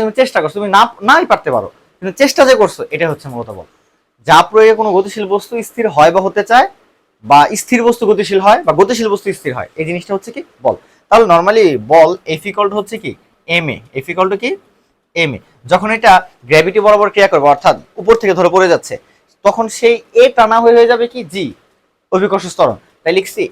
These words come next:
এফ equal to হচ্ছে এমজি। তাহলে বল ব্যাপারটা ক্লিয়ার। এখন আসো কাজ কি। কাজ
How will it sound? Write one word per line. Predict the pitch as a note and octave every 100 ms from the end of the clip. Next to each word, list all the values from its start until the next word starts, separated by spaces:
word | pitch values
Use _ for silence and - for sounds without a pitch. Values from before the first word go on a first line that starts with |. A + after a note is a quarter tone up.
| D#3
এফ | E3 G3
equal | G#3 G3+
to |
হচ্ছে | G#3 B3 - F3+
এমজি। | D3+ G#2+ - _ _ _
তাহলে | E3+ G#3
বল | F#3 E3+ F#3+
ব্যাপারটা | G3+ G3+ D#3+
ক্লিয়ার। | E3+ E3+ - _ E3+
এখন | G#3 G3+
আসো | F3+ F#3
কাজ | G3 - -
কি। | A2+ - _ _ _ _
কাজ | A#3 A3 A3+